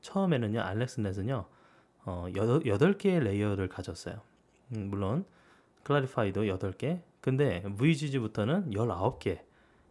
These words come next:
그다음에 우리 구글에서 구글넷이라고 해가지고 이십이 개의 레이어를 가지는 형태로 이 성능을 육점칠 퍼센트까지, 엘오유를 줄입니다.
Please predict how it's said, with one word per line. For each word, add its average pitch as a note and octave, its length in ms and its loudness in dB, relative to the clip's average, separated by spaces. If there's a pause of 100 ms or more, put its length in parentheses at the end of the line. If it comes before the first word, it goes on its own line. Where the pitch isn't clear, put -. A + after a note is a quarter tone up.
(140)
그다음에 B2+ 580 0
우리 G#2+ 220 0
구글에서 A#2 680 2
구글넷이라고 A2 760 0
해가지고 G2 460 -4 (720)
이십이 C#3 640 -2
개의 C3+ 480 4
레이어를 G2+ 400 0
가지는 F2+ 480 -4
형태로 B2+ 560 -2 (1000)
이 F#2 300 -6
성능을 D#3+ 580 0
육점칠 D3 680 -2
퍼센트까지, A2 800 -2
엘오유를 G#2 460 0
줄입니다. B2 520 -8